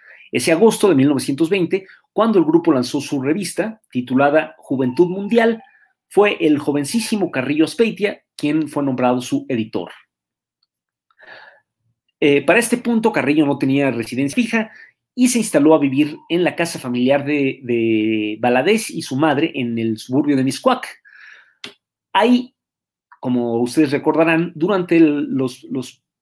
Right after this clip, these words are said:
eh, la primavera de mil novecientos veintiuno, pudo convivir personalmente con el veterano militante japonés Sen Katayama, que también se alojó ahí,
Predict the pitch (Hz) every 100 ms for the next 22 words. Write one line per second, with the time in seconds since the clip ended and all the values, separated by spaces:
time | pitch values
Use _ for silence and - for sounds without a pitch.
0 | _ - 135 117 113 120 135 131 202 226
1 | 147 160 147 120 135 139 139 185 233 226
2 | 208 - _ _ _ _ - 247 226 220
3 | 151 135 151 180 160 127 135 139 147 143
4 | 131 135 151 _ _ _ - 208 175 135
5 | 131 143 156 143 123 110 139 139 135 135
6 | 113 113 117 147 147 - - 165 170 165
7 | 131 139 180 208 147 - - - _ -
8 | 170 165 147 156 147 139 117 117 147 160
9 | 175